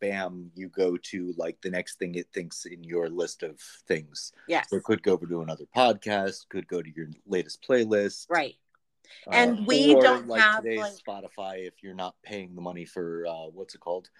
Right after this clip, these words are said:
Speaker 1: It will go to the same Eggo waffle ad I heard seventeen times, but they're not
Speaker 2: Mm-hmm.
Speaker 1: sponsoring us.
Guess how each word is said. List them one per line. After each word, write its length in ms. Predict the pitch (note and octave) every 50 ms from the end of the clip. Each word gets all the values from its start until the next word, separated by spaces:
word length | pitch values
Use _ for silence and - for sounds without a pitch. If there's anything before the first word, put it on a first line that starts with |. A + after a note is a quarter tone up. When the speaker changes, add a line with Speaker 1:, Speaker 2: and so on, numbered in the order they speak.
| _ - - _ _
Speaker 1:
It 140 | - A2 G2+
will 80 | A2 G2+
go 240 | G2 G#2 G2+ G2+
to 160 | F#2+ - - G#2+
the 120 | F2+ F#2
same 400 | - - - B2 C3+ C#3 C3+ C3 - - _ _ _ _ -
Eggo 360 | A2 A#2+ B2 B2 A#2 A2 G#2+
waffle 440 | F#2+ F2 F#2+ C#3 D#3 - - D#2+ - - D#2
ad 60 | D2+ D2
I 40 | E2
heard 340 | E2 D2 - F2 E2+ E2 D#2
seventeen 760 | - - - - F2+ F2+ G2+ F#2+ E2+ - - F#2+ F2+ F2 E2+
times, 560 | - - G2+ G2+ C#2 - - - - - - -
but 140 | - - -
they're 100 | - C#3
not 140 | D3 C#3 C#3
Speaker 2:
Mm-hmm. 140 | - G#3+ G#3+
Speaker 1:
sponsoring 440 | C#3 C#3+ F#3 - B2+ A#2 A3+ A#3 G2
us. 340 | - - - - - -